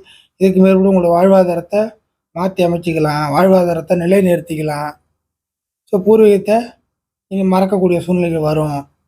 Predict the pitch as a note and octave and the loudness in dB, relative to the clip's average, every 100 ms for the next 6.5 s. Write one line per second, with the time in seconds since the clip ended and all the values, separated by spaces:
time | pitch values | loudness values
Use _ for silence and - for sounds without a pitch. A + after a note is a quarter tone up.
0 | _ _ _ _ D#3 E3+ E3+ E3+ F#3+ E3+ | _ _ _ _ -2 0 2 4 4 2
1 | F#3+ G3 D#3+ D#3+ D3+ C#3+ - - G#3 B3+ | 2 0 0 -6 -6 -8 -12 -10 -4 -2
2 | B3+ A#3+ B3 A#3 G#3 G3+ G3 F#3+ D#3+ - | 2 4 4 2 0 -2 -2 -2 -2 -8
3 | _ _ _ _ _ _ _ _ _ _ | _ _ _ _ _ _ _ _ _ _
4 | _ - F3 B3 C#4+ C#4 A#3+ F#3+ G3+ G3 | _ -16 -4 2 4 4 4 2 2 2
5 | F#3 G3+ A#3+ F#3+ G#3 A#3+ A#3+ - F#3+ F#3+ | 2 2 2 0 -2 -4 -10 -6 -4 -4
6 | F#3 F3+ D3 C3+ A#2+ | -6 -6 -6 -10 -10